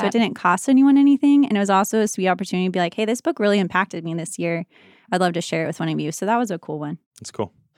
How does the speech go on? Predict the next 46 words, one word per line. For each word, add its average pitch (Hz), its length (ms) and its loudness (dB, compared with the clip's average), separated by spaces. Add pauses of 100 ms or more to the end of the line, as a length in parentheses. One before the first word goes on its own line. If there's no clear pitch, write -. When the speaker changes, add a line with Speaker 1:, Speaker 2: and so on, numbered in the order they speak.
(200)
Speaker 3:
I 104 40 -4
mean, 113 80 2
I 117 40 2
see, 107 300 0
like, 107 220 0
things 107 160 -2
that 101 120 -6
we 113 160 -4
just 92 140 -6
wrote 101 180 0
down, 101 160 -2
some 98 140 -8
of 92 60 -6
these, 95 240 -4
like, 92 160 -2
Christmas - 360 -6
movie 101 200 -2
nights, 95 500 -2
cookie 104 340 -4
decorations. 95 600 -2
These 92 100 -6
are 92 100 0
all 92 120 0
the 92 60 -12
good 92 180 -4
things 92 200 -6
with - 140 -12
kids. 92 380 -2 (240)
Obviously, 101 480 0
tacky 95 320 -4
sweater, 95 560 -4
hello, 92 360 -2
white 92 300 -4
elephant, 92 500 -6
Speaker 1:
<laughs> - 220 -6
Hello. 214 240 -2
Speaker 3:
uh, 95 320 0
all 107 140 2
the 117 80 -2
good 117 180 -2
things 107 280 -4
that, 92 300 -4
<clears throat> - 40 -20
that, 110 760 -2
you 117 120 -4
know, 98 180 -4